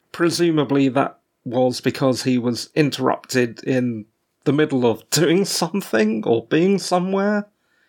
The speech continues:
Nor do we see him replaying the audio from the recorded police interview, which was obviously the reason he kept hitting a piano key,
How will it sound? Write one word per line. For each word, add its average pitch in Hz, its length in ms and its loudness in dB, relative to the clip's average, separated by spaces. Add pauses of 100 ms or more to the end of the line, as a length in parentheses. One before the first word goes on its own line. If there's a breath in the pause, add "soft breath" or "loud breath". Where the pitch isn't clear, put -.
(1000)
Nor 262 280 0
do 262 140 -2
we 240 160 0
see 185 320 0
him 151 320 0
replaying 170 640 0
the 143 120 -2
audio 135 440 2
from 135 420 -2
the 143 100 0
recorded 208 640 -2
police 240 540 0
interview, 208 640 0 (1200)
which 170 300 0
was 170 420 0
obviously 269 520 0
the 196 120 0
reason 175 500 0
he 160 160 0
kept - 400 -6
hitting 160 500 0 (180 soft breath)
a - 80 -6
piano 240 640 0
key, 123 440 -4